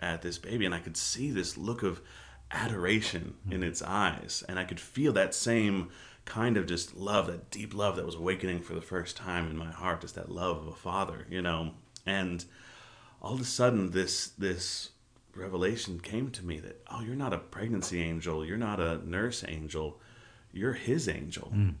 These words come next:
Speaker 1: You're his personal angel."
Speaker 2: Wow.
Speaker 1: And as I re-, had that realization that this, that this personal angel had shown up the very moment that we decided to even start trying to have children, I had that question pop in my head one more time, like, "What's, what's the point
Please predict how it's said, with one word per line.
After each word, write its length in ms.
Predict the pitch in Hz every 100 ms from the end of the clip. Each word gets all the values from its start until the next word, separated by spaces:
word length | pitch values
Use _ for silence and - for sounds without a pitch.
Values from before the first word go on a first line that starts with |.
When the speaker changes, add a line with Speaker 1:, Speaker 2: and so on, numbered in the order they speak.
| -
Speaker 1:
You're 140 | - 117
his 280 | 107 110 -
personal 540 | - 90 - 87 90
angel." 400 | 113 131 - - 85
Speaker 2:
Wow. 260 | 92 87 - - - - - - - -
Speaker 1:
And 120 | 104
as 160 | 110 107
I 60 |
re-, 240 | 98 87 -
had 320 | - 123 143
that 200 | 113 92
realization 960 | 107 98 87 95 123 127 92 78 78 - - -
that 140 | 87
this, 240 | 110 101 -
that 160 | 87
this 160 | 101 104
personal 360 | - 110 104 98
angel 160 | 101
had 160 | 87 85
shown 360 | - 101 101 95
up 260 | 104 76
the 80 | 87
very 300 | 82 98 101
moment 440 | 87 90 107 98 87
that 60 |
we 100 | 87
decided 500 | 90 87 98 92 90
to 60 | 90
even 200 | 90 85
start 280 | - 85 -
trying 460 | - 92 104 95
to 140 | 85 87
have 320 | 87 85 80
children, 560 | - 98 101 80 78 78 - - - - - -
I 60 | -
had 160 | 87 107
that 180 | 101
question 420 | - 107 110 98 87
pop 220 | - 98
in 60 |
my 120 | 95 90
head 260 | 95 101
one 140 | 80 87
more 140 | 85
time, 420 | 82 92 92 80
like, 180 | 82 82
"What's, 280 | 98 - -
what's 180 | - 101
the 100 | 110
point 520 | - - 104 80 -